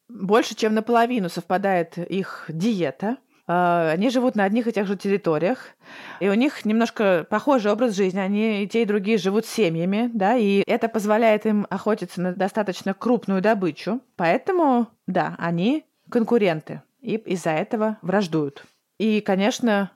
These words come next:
как правило, всё-таки львы в этой вражде победят. Гиены просто не пойдут,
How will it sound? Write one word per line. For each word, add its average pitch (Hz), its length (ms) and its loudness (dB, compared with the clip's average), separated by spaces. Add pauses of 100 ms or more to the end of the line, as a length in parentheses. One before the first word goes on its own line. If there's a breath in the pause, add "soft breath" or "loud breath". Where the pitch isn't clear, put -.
как 185 200 -4
правило, 208 460 2
всё-таки 185 340 -6
львы 185 420 -2 (160)
в 165 160 -8
этой 180 540 -2
вражде 175 600 0 (280)
победят. 202 520 0 (380)
Гиены 190 420 -2
просто 214 300 -2
не 202 100 2
пойдут, 214 420 0